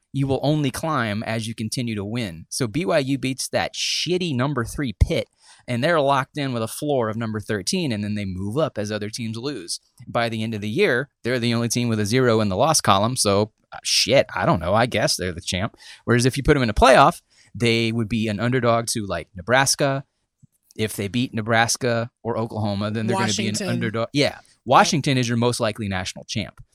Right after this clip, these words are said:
Speaker 2: Yep.
Speaker 1: If Florida isn't on a bowl ban, Florida is your most likely national champ.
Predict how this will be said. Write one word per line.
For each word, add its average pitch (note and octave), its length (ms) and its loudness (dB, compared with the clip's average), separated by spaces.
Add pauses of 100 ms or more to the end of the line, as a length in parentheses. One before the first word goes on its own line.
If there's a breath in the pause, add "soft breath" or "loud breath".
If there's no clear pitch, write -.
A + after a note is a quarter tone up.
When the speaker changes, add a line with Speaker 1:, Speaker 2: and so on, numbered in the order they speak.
Speaker 2:
Yep. D3 220 -12 (380)
Speaker 1:
If C3+ 160 2
Florida E3 560 6
isn't C#3 300 4
on B2+ 120 2
a A2+ 40 -2
bowl F3+ 240 4
ban, G#2+ 320 -2 (160)
Florida A3+ 680 8
is A2 180 -2
your A2 160 -4 (140)
most A2 240 -2
likely G2+ 260 -2
national F#2 360 -10
champ. - 240 -10